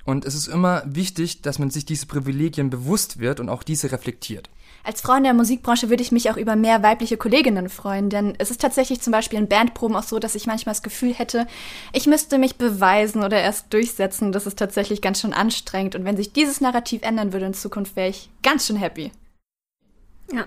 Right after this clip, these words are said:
Speaker 3: also ich bin vor allem in Orchestern tätig und ich muss auch sagen, die Erfahrung, die ich bisher gemacht habe, ist die, dass ich vielleicht unter zwanzig, ungefähr zwanzig DirigentInnen gespielt habe und dass davon nur drei weiblich gelesen waren.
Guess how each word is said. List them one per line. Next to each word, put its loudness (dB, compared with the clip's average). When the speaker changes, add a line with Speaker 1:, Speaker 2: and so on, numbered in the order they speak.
Speaker 3:
also 0
ich 2
bin 4
vor 2
allem 2
in -2
Orchestern 0
tätig -2
und -4
ich -8
muss -2
auch -4
sagen, 2
die 0
Erfahrung, 2
die -2
ich -6
bisher 0
gemacht 0
habe, 0
ist -6
die, 0
dass 2
ich -4
vielleicht -2
unter -4
zwanzig, 0
ungefähr -4
zwanzig -2
DirigentInnen 2
gespielt 0
habe -2
und -6
dass -2
davon 2
nur 2
drei 2
weiblich -6
gelesen -8
waren. -10